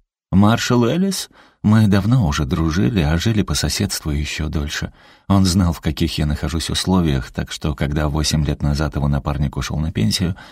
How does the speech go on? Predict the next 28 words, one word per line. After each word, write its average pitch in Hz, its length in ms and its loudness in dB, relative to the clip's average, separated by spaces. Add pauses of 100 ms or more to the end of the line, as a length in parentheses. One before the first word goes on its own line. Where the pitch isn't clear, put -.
(160)
он 139 160 2
позвал 87 380 0
меня. 58 360 -2 (340)
Теперь 92 280 2
у 87 40 6
меня 85 200 4
достойная 73 560 0
зарплата. 67 580 -4 (300)
Хоуп 120 340 0
второй 73 420 0
год 73 260 -2
учится 71 340 -4
в 67 80 -4
медвузе. 71 560 -2 (300)
Через 85 260 2
два 80 160 2
года 80 220 2
я 76 140 2
дослужусь 78 520 0
до 67 160 0
полной 69 340 0
пенсии, 78 500 -2
и 71 60 0
моя 73 260 2
дочь 78 260 -2
станет 69 340 0
доктором 65 500 -2
Баннекер, 87 520 0